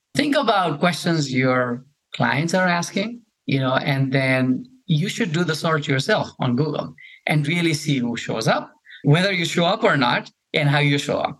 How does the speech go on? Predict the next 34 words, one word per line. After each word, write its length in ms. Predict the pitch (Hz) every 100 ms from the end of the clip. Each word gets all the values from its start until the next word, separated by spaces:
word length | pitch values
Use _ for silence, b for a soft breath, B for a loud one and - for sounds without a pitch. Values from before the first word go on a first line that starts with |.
| -
right? 260 | 120 147 147
Because 300 | 147 147 143
that's 360 | 170 - -
the 260 | - 151 143
end 300 | 139 135 131
client. 340 | - - - -
So 120 | 208
that's 240 | 226 277
one 200 | 247 214
thing 140 | 196 175
I 80 | 117
would 180 | 113
recommend. 440 | 127 107 104 104 120
The 100 | 160
other 220 | 269 339
is 140 | 269
there's 220 | 151 165 -
just 300 | - 220 -
a 60 |
lot 280 | 117 113 139
of 220 | 143 143 -
articles 600 | - 139 139 143 139 131
and 180 | 123 110
talks 580 | 123 117 120 240 - - B B B B
about 320 | 120 113 110
topics 380 | 101 101 147 147
like 260 | 143 135
this. 400 | 131 139 135 - - -
This 260 | 113 - - -
podcast 560 | 120 120 131 127 -
is 100 | 135
an 120 | 120
attempt 360 | 113 113 120 120
to 160 | 127